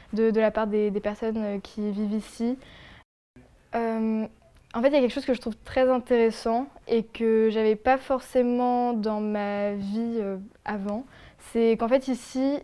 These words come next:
euh, on axe en fait tout sur le dialogue. C'est-à-dire que pendant l'animation de rue, par exemple, euh, 'fin, même si les jeux se passent pas super bien, qu'on n'arrive pas, 'fin, voilà, que, qu'il y ait trop, qu'il y a trop de vent ou trop de pluie et qu'on n'arrive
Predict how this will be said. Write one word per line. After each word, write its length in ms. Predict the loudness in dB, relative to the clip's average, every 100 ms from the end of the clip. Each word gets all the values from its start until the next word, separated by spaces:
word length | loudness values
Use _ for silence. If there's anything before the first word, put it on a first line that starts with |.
| -6
euh, 640 | -4 -2 -2 -2 -2 -4 -4 -8 -18 -20 _ -10 -2
on 140 | 2
axe 220 | 2 2
en 40 | 2
fait 280 | 0 0 _
tout 220 | 0 0
sur 400 | 0 -6 2 2
le 400 | 4 4 6 4
dialogue. 480 | 4 2 4 0 -2 -10 -20 -20 -20 0
C'est-à-dire 300 | 4 6 4
que 280 | 4 4 4
pendant 360 | 2 2 2
l'animation 500 | 4 4 2 -2 -2
de 120 | 0 2
rue, 180 | 2
par 140 | 0 -2
exemple, 420 | -2 -2 -2 -4 -12 -20 -8 -2
euh, 520 | 2 2 2 0 -2 -6 -16 -8
'fin, 320 | -4 -2 0
même 240 | 0 0
si 340 | -2 -2 0 2
les 220 | 2 0
jeux 320 | 2 2 2
se 80 | 2
passent 240 | -2 -2
pas 360 | -2 2 4 2
super 480 | -4 -10 0 2 2
bien, 440 | 2 2 4 0
qu'on 100 | -2
n'arrive 300 | -2 -4 -4
pas, 200 | -2 -2
'fin, 320 | 0 -4 -4 -8 -18 -20 -20 _ 0
voilà, 300 | 4 6 4
que, 300 | 4 4 4
qu'il 140 | 0
y 20 |
ait 60 | -4
trop, 240 | -2 2 2
qu'il 100 | 2
y 20 |
a 20 |
trop 160 | 0 0
de 60 |
vent 200 | 2 4
ou 60 | 4
trop 160 | 2 -4
de 60 |
pluie 440 | -4 0 4 6 4
et 60 |
qu'on 120 | 2
n'arrive 260 | 0 0 -2